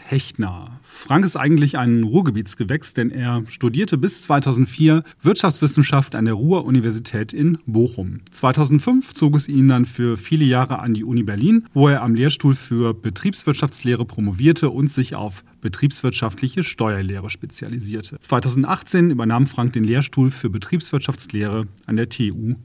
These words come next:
Kaiserslautern. Und schließlich in diesem Jahr, zweitausendzwanzig, folgte er dem Ruf auf den Lehrstuhl für betriebswirtschaftliche Steuerlehre an der Friedrich-Alexander-Uni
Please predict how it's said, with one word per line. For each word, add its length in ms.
Kaiserslautern. 1040
Und 160
schließlich 360
in 100
diesem 220
Jahr, 320
zweitausendzwanzig, 1080
folgte 340
er 80
dem 160
Ruf 300
auf 180
den 140
Lehrstuhl 560
für 220
betriebswirtschaftliche 960
Steuerlehre 720
an 120
der 100
Friedrich-Alexander-Uni 1400